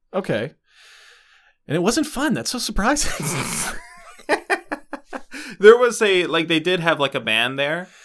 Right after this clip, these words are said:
Speaker 1: Okay.
Speaker 2: And, and they had a good drummer. And I was
Speaker 1: That's
Speaker 2: like, "Oh, that drummer's pretty good for, like, a guy who drums at the church
Speaker 1: How were the
Speaker 2: during the
Speaker 1: people?
Speaker 2: hymns."
Speaker 1: Was it a, was it a ni-, a nice church or a judgy church?
Speaker 2: It seemed like nice church.
Speaker 1: Hard to tell
Speaker 2: The
Speaker 1: sometimes.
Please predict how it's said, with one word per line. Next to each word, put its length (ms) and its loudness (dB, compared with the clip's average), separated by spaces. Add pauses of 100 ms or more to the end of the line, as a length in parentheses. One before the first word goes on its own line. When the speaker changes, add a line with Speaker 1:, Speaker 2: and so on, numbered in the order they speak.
(300)
Speaker 1:
Okay. 280 -6
Speaker 2:
And, 80 -4
and 140 -2
they 40 -6
had 220 0
a 100 -2
good 240 -4
drummer. 460 -4 (320)
And 160 0
I 40 2
was 120 -4
Speaker 1:
That's 20 -4
Speaker 2:
like, 140 0 (100)
"Oh, 520 -4
that 180 -6
drummer's 340 -8
pretty 280 -10
good 240 -8
for, 420 -2
like, 220 -4
a 40 -8
guy 220 -2
who 100 -4
drums 400 -6
at 100 -4
the 80 -8
church 580 -10 (680)
Speaker 1:
How 80 0
were 60 4
the 40 4
Speaker 2:
during 160 2
the 60 2
Speaker 1:
people? 160 -2
Speaker 2:
hymns." 400 -8
Speaker 1:
Was 160 -4
it 160 -2
a, 100 0 (680)
was 200 0
it 80 0
a 100 0
ni-, 240 -2
a 160 -6
nice 320 -4
church 520 -10
or 120 -6
a 140 -4
judgy 480 -8
church? 480 -20 (440)
Speaker 2:
It 200 -8
seemed 260 -4
like 160 -6
nice 360 -6
church. 520 -18 (220)
Speaker 1:
Hard 180 0
to 60 -6
tell 160 -2
Speaker 2:
The 80 -4
Speaker 1:
sometimes. 180 0